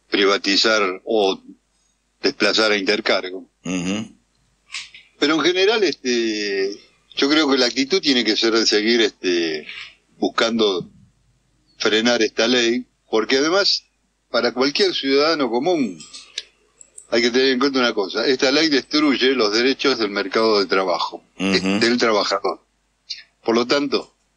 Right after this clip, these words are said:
Speaker 1: todo aquel que vive de su trabajo, ayer sufrió un golpe duro, porque esta ley contiene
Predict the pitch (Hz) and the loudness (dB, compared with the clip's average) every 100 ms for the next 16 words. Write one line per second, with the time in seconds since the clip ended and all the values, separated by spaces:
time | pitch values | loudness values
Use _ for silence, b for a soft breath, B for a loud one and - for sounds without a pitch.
0 | _ _ _ _ 139 143 139 143 143 117 | _ _ _ _ 0 2 2 0 -2 0
1 | 120 135 139 123 107 120 113 123 147 170 | 2 2 4 2 0 -2 -2 2 2 0
2 | - 110 104 104 117 139 123 120 117 127 | -2 -4 -2 -2 0 0 0 0 2 2
3 | 120 127 127 123 131 135 120 147 139 _ | 2 0 0 0 2 2 2 -2 -6 _
4 | - - - - _ - 101 98 113 113 | -20 -20 -20 -20 _ -4 -2 0 0 0
5 | 127 127 135 135 117 117 117 113 | 0 2 0 0 -2 0 0 -2